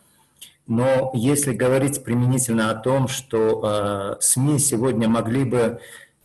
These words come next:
или какая-то часть сми, с независимой точки зрения обсуждать вопросы статистики, то это было бы больше доверия, конечно.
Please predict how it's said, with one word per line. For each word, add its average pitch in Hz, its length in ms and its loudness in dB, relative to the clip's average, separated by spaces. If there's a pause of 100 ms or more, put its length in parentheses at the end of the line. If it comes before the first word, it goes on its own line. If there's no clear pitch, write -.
(120)
или 117 180 0
какая-то 143 400 0
часть 113 300 0
сми, 110 260 0
с - 120 -2
независимой 143 640 2
точки 131 280 -2
зрения 120 440 2
обсуждать 113 480 0
вопросы 123 380 0
статистики, 151 640 -2
то - 140 -4
это 131 180 -2
было 107 220 0
бы 98 100 -4
больше 101 300 -2
доверия, 95 420 -4
конечно. 90 460 -12